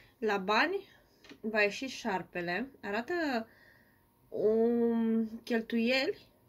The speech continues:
pierderi de bani sau afaceri în care pierdeți bani în afacerile astea. Nu, nu o să aveți profit.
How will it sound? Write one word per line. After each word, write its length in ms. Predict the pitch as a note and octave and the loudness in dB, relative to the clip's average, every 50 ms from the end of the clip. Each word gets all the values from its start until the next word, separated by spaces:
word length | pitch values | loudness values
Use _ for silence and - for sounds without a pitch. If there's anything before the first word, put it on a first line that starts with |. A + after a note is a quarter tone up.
| _ _ _ _ _ _ _ _ _ _ _ _ _ _ | _ _ _ _ _ _ _ _ _ _ _ _ _ _
pierderi 440 | - C#4 D4+ D4 B3 A3 A3+ G3+ F#3+ | 4 4 6 6 4 2 0 0 2
de 100 | G3+ G3 | 0 0
bani 440 | F3+ F3 G3 F#3+ F#3 F#3+ A3 D#4+ - - - - - - _ _ _ _ _ _ _ - - - | 0 2 2 4 4 4 2 0 -4 -8 -18 -20 -20 -20 _ _ _ _ _ _ _ -20 -20 -20
sau 200 | _ - - D4+ | _ -2 2 4
afaceri 680 | C#4+ B3+ B3 D#4 D4 D4 - - C4+ B3+ B3 C4 B3 G#3 | 4 4 4 2 0 0 2 4 4 4 4 4 2 2
în 300 | G#3+ A#3+ B3 B3 B3 A#3+ | 2 2 2 2 0 0
care 340 | A3 C4 B3 A#3+ A#3+ A#3+ A#3+ A#3+ A#3 A3+ F3+ A3+ - C3+ C3 A#3+ | 2 4 4 6 6 6 4 4 2 0 0 -2 -2 -4 -4 -2
pierdeți 380 | - D4 C4+ A#3+ G#3+ A3+ G#3+ G3 | 2 4 4 4 4 2 0 2
bani 280 | G3 F#3+ F3+ F3+ F3+ F3+ | 4 4 4 4 4 2
în 80 | F3+ | 0
afacerile 520 | F3 F3 - F#3 F3 - - F3 F3 F3 E3+ | -2 -2 -2 -4 -4 -2 -4 -4 0 0 0
astea. 360 | E3+ E3+ - - F3+ F3 E3+ | 0 -2 -2 -2 0 0 0
Nu, 260 | F#3+ A3 A#3+ A#3 G3+ F#3+ F#3 F3+ C3 B2+ F#3+ | 0 0 0 -2 -2 -2 -4 -4 -4 -2 -2
nu 160 | A3+ A#3+ B3+ B3 | 0 0 0 0
o 60 | A#3 | 0
să 120 | A#3 - | -2 -2
aveți 280 | F#3+ E3+ F3 E3 - - | -4 -2 -2 -2 -4 -4
profit. 580 | - D#3+ D#3+ D#3+ - - C3+ C3 C3 - - | -4 -4 -4 -2 -2 -4 -4 -4 -4 -10 -20